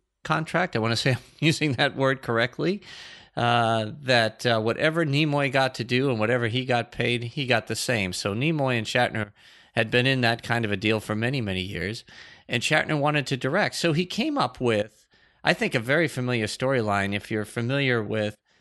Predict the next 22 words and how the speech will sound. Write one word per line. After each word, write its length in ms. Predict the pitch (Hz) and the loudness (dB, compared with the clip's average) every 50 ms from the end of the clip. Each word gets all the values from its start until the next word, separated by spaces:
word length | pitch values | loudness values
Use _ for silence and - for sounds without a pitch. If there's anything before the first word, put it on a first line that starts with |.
| _ _ _ _ - | _ _ _ _ -2
all 260 | - 135 147 160 156 | 0 2 2 2 2
the 120 | 131 131 | 2 0
different 380 | 123 127 135 127 - 135 127 117 | 0 0 -2 -2 -2 -2 -2 -2
ideas 520 | 113 110 107 110 120 120 123 123 117 113 | -2 -2 -2 -2 0 0 2 0 0 -2
that 140 | - 107 104 | -2 -4 -4
had 140 | 107 101 - | -4 -8 -8
come 220 | - - 113 113 | -10 -8 -6 -6
up 120 | 107 107 - | -6 -6 -6
for 160 | - - 113 | -8 -8 -8
Star 240 | - - - 113 107 | -6 -4 -4 -4 -4
Trek 260 | - - 107 104 - | -2 -4 -6 -6 -4
The 60 | 107 | -6
Motion 340 | 104 104 101 101 - 98 90 | -6 -4 -6 -6 -6 -8 -10
Picture 320 | - - 131 123 - 104 | -8 -10 -10 -8 -10 -10
before 380 | 92 - 98 - - 107 104 104 | -8 -8 -10 -8 -6 -4 -4 -4
the, 260 | 95 101 98 98 98 - - - - - _ _ | -4 -4 -6 -6 -10 -12 -18 -20 -20 -20 _ _
they 100 | 113 101 | -4 -4
settled 340 | - - 139 131 123 110 | 0 0 0 0 2 2
on 140 | 110 107 98 | 2 0 0
the 80 | 95 90 | 0 -2
V'ger 340 | 107 135 143 123 110 98 - | -2 -4 -4 -2 -4 -4 -4
story, 400 | - - 104 95 92 95 101 | -4 -4 -4 -4 -4 -4 -6